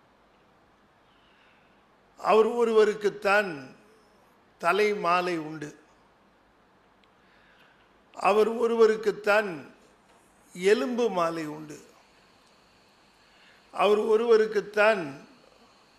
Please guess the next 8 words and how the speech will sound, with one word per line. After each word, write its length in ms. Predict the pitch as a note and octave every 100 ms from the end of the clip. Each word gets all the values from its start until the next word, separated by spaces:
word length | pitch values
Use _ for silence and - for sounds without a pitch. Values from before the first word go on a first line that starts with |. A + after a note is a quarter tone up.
| _ _ _ _ _ _ _ _ _ _
பன்றி 460 | E3+ A3 A#3+ A#3 G3+ F3 D3 C3 B2 - _ _ _
கொம்பை 360 | F#3+ G#3+ G#3 G3+ F3
அணிந்திருப்பார், 840 | D#3+ F3+ E3 D#3 E3 - C#3 - _ _ _ _ _ _ _ _ _ _ _ _
அவர் 320 | - A3 A3+ G3
ஒருவர்தான் 680 | G3+ A3+ A3 G3 G3+ A3 E3+ B2 - _ _ - E3
ஆமை 280 | G#3+ A#3 A3+ F#3+
ஓட்டை 380 | F3 E3+ F#3+ F#3
அணிந்திருப்பார், 800 | D#3 E3+ D#3 D3 - F3 D#3+